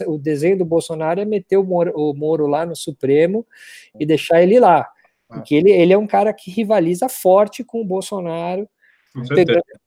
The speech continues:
Speaker 1: esse lado da direita.
Speaker 2: É.
Speaker 1: É, então,
Speaker 2: Luiz?
Speaker 1: tá tudo muito, muito incerto.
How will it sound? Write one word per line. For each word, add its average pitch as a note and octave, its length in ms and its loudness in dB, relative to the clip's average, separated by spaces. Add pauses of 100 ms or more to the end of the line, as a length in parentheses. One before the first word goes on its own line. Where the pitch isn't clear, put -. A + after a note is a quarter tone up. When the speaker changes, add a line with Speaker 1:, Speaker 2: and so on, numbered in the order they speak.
Speaker 1:
esse E3+ 200 0
lado E3 280 2
da E3+ 100 2
direita. D3+ 580 -2 (480)
Speaker 2:
É. - 60 -10
Speaker 1:
É, C3+ 800 -6
então, C3+ 280 -6
Speaker 2:
Luiz? - 200 -8 (100)
Speaker 1:
tá A3+ 120 0
tudo C4 240 0
muito, C#4+ 260 -2 (140)
muito B3+ 200 -4
incerto. - 640 -4